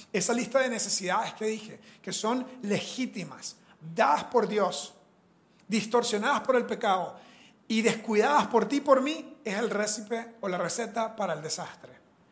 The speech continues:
¿Qué tenemos que hacer? Pongámosle atención a los impulsos. Por cierto, los impulsos están siempre basados en, en algo que quiero.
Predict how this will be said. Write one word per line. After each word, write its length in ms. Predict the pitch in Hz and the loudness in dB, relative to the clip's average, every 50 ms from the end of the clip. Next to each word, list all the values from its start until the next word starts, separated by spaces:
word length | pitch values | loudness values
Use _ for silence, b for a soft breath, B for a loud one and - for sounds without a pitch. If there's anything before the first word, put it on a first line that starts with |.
| b b _ | b b _
¿Qué 120 | - 202 | -4 -2
tenemos 360 | 190 208 208 214 220 220 - | -2 0 0 0 -2 -2 -4
que 100 | - - | -4 -2
hacer? 440 | 190 190 - 269 233 - - - - - - - _ _ _ _ | 0 2 4 4 2 2 0 -6 -14 -20 -20 -20 _ _ _ _
Pongámosle 460 | - 185 175 170 160 165 170 226 226 | -4 -4 -2 -2 -2 -4 -4 -6 -8
atención 680 | 202 - 196 170 160 143 - - 202 196 185 170 156 - - - - - - _ _ _ _ _ _ _ _ _ _ | -6 -6 -8 -8 -6 -6 -4 -2 -2 -2 -2 -4 -6 -10 -14 -20 -20 -20 -20 _ _ _ _ _ _ _ _ _ _
a 60 | - 190 | -4 -2
los 140 | 180 156 | -2 -2
impulsos. 340 | 156 175 170 202 190 - - | -2 -4 -4 -4 -4 -4 -4
Por 100 | - 202 | -2 0
cierto, 300 | - 254 262 247 - 196 | 4 4 4 4 4 0
los 160 | 185 190 165 | -4 -4 -4
impulsos 460 | 190 190 175 - 233 233 240 285 277 247 | -4 -4 -4 -4 -6 -4 -4 -6 -6 -6
están 520 | - - 254 226 214 247 247 - - - - | -4 -4 -4 -2 -2 -4 -6 -10 -14 -14 -8
siempre 500 | - - - 240 269 285 294 285 285 294 | -4 -2 -2 0 0 -2 -2 -2 -2 0
basados 520 | 269 233 - - 233 262 269 269 269 269 - | 0 0 0 2 2 2 2 2 0 -4 -6
en, 320 | 214 202 196 190 202 - - - - - | -8 -8 -8 -8 -10 -12 -16 -20 -12 -10
en 160 | 202 190 196 | -8 -4 -2
algo 300 | 190 202 214 220 233 226 | -2 -2 -2 -4 -6 -10
que 100 | 226 175 | -12 -16
quiero. 480 | - - - 196 190 185 156 131 - | -16 -12 -8 -4 -4 -4 -4 -6 -12